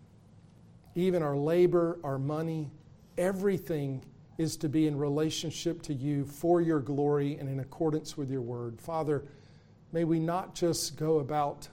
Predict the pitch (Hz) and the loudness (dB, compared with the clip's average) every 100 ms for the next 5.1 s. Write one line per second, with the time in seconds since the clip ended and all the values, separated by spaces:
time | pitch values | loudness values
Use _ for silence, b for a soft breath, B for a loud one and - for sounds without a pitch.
0 | - 117 143 143 147 139 127 - 160 139 | -12 -4 -2 -2 -2 -4 -4 -8 -6 -6
1 | 147 139 131 - 123 113 123 127 120 110 | -6 -8 -8 -10 -10 -8 -8 -8 -10 -12
2 | B B B B - - - - - - | B B B B -20 -20 -20 -20 -20 -20
3 | - - - - - - - 143 135 - | -20 -20 -20 -20 -20 -20 -14 -8 -8 -4
4 | 151 160 139 139 - 143 123 - 120 120 | -2 0 0 -2 -4 -6 -8 -10 -8 -8
5 | 107 | -10